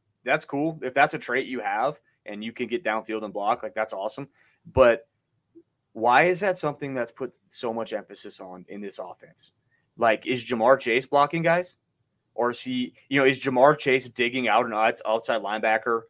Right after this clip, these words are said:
on a run play? Or is he running past your corner on the way to the end zone? Like, give me the guy in the end zone,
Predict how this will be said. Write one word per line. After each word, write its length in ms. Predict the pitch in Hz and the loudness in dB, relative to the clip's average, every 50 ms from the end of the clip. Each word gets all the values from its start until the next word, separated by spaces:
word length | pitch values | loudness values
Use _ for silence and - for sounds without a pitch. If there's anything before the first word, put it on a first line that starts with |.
| _ _ _ _ | _ _ _ _
on 140 | - 117 113 | -2 0 0
a 60 | 104 | 0
run 280 | 98 95 98 104 113 113 | -2 -2 -4 -4 -4 -2
play? 340 | 117 120 120 120 123 123 - _ _ _ | 0 2 2 2 0 -4 -8 _ _ _
Or 180 | - 120 123 | 0 2 2
is 140 | 131 135 - | 2 0 -2
he 140 | - 160 156 | -4 -4 -4
running 360 | 131 113 123 123 127 127 123 | -2 0 0 0 0 -2 -4
past 360 | 123 120 110 107 113 113 - | 0 2 2 2 2 0 -4
your 80 | - 104 | -12 -18
corner 420 | - 113 107 110 110 110 104 104 98 - | -10 -6 -6 -4 -4 -4 -6 -8 -12 -12
on 120 | - 101 101 | -12 -10 -8
the 60 | 101 | -6
way 120 | 101 98 | -6 -6
to 80 | 95 95 | -6 -6
the 160 | 92 95 95 | -6 -6 -8
end 140 | 92 95 101 | -8 -10 -12
zone? 180 | - - - - _ _ _ _ _ - | -14 -16 -18 -18 _ _ _ _ _ -4
Like, 180 | 123 127 123 | -4 -4 2
give 140 | - 160 165 | 2 4 6
me 100 | 185 190 | 6 6
the 100 | 180 165 | 6 8
guy 200 | 147 156 151 147 | 10 10 10 10
in 80 | 143 135 | 10 6
the 100 | 135 147 | 2 2
end 160 | 170 185 165 | 2 2 2
zone, 240 | 120 120 92 87 | 0 -4 -6 -6